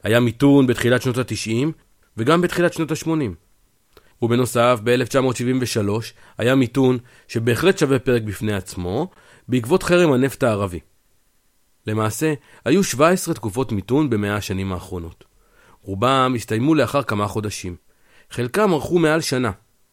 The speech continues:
האבטלה עלתה בכמה אחוזים, במקרים הקשים ביותר אפילו חצתה את העשרה אחוזים. והתוצר ירד באחוזים בודדים. אבל משבר כמו השפל הגדול של אלף תשע מאות עשרים ותשע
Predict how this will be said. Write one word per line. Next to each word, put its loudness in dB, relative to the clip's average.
האבטלה 2
עלתה 4
בכמה 0
אחוזים, 2
במקרים 2
הקשים 0
ביותר 4
אפילו 2
חצתה 0
את 0
העשרה -2
אחוזים. -10
והתוצר 2
ירד 2
באחוזים 0
בודדים. -6
אבל -4
משבר 0
כמו -4
השפל -4
הגדול -2
של -8
אלף -6
תשע -4
מאות -4
עשרים -8
ותשע -4